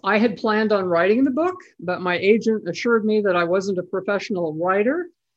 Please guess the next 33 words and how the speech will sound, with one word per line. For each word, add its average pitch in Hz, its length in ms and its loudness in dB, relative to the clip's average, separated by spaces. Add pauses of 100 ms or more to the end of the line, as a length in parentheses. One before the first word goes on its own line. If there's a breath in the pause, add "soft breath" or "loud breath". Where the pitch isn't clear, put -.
(240)
and 185 380 -2
that, 175 380 0 (140)
uh, 170 340 -4
it 202 120 2
would 190 200 0
be 190 140 0
better 185 580 0
if, 170 260 -2 (200)
if 175 220 -10
I 170 100 -2
hired, 185 640 -2 (180)
uh, 160 320 -6
an 180 140 -2
individual 180 800 2
who 175 80 -4
did 165 240 2
this 170 240 -2
as 170 140 -6
a 156 240 -2
living, 185 500 0
which - 260 -4
first 214 280 -2
made 185 200 -4
me 156 120 -6
feel 208 240 0
bad. 156 360 -4 (600)
Uh, 170 360 0
but 175 200 -2
I 185 80 4
worked 208 240 4
very 202 300 4
closely 202 480 -2
with 165 260 -4